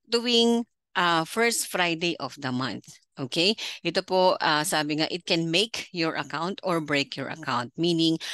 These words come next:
ah, pagka tama ang execution ng trades mo, definitely, kikita po kayo ng malaki. Pero pag mali naman po, definitely, medyo iiyak tayo dyan. So, kaya po, ginaguide po tayo ng talagang experienced trader natin kapag nagpa-participate po tayo. So,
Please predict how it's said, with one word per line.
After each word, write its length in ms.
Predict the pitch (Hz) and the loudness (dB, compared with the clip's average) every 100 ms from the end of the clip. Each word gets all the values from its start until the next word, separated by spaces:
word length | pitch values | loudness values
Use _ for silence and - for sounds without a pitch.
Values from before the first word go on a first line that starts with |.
| - - 165 | -12 -4 2
ah, 480 | 165 160 156 151 143 | 4 4 4 0 -2
pagka 320 | 196 208 277 | -2 2 2
tama 320 | 302 320 247 165 | 2 2 4 2
ang 160 | 170 | 2
execution 560 | 160 156 - - - 170 156 | -2 -6 -8 -8 -6 -2 -2
ng 80 | |
trades 320 | 151 220 294 233 | 2 2 2 2
mo, 320 | 175 202 320 214 | 2 2 -2 -2
definitely, 720 | 185 208 262 254 165 165 196 | 0 0 -2 -2 -2 -2 -2
kikita 400 | 165 156 147 156 | -6 -8 -6 -6
po 160 | 147 | -4
kayo 240 | 147 147 143 | -2 0 2
ng 80 | 143 | 2
malaki. 480 | 143 208 - 170 196 - - - | 2 2 2 -2 -2 -8 -16 -4
Pero 240 | 196 196 190 | 2 2 4
pag 160 | 190 | 2
mali 320 | 185 185 196 202 | 2 2 2 0
naman 320 | 214 240 226 | 0 -2 -2
po, 160 | 180 | -4
definitely, 640 | 180 196 - 185 175 170 170 165 | -2 -2 -2 -4 -4 -2 0 0
medyo 320 | 165 165 160 | -2 -2 -4
iiyak 480 | 160 156 147 135 139 | -2 0 0 0 0
tayo 240 | 131 127 | 0 -2
dyan. 320 | 123 107 120 | -6 -8 -6
So, 240 | - 147 - - - | -2 -2 -2 -8 -4
kaya 240 | - 185 | 2 4
po, 240 | 180 175 160 143 | 4 4 2 2
ginaguide 640 | 170 170 160 160 156 160 | 2 2 2 2 0 -2
po 80 | 165 | -6
tayo 320 | 156 147 143 | 0 0 0
ng 160 | 143 143 | -2 -2
talagang 400 | 139 135 143 - | -4 -4 -6 -4
experienced 640 | - - 147 139 139 - | -6 -2 -2 0 -2 -2
trader 320 | 139 131 139 | -4 -2 -2
natin 400 | 131 127 104 131 | 0 -2 -2 -4
kapag 320 | 131 139 143 | -4 -4 -2
nagpa-participate 880 | 143 127 139 135 127 135 - - 131 | -2 -2 -2 -4 -6 -6 -6 -6 -8
po 160 | - 143 | -10 -8
tayo. 480 | - 131 131 131 139 | -4 -2 -2 -2 0
So, 240 | 156 | 0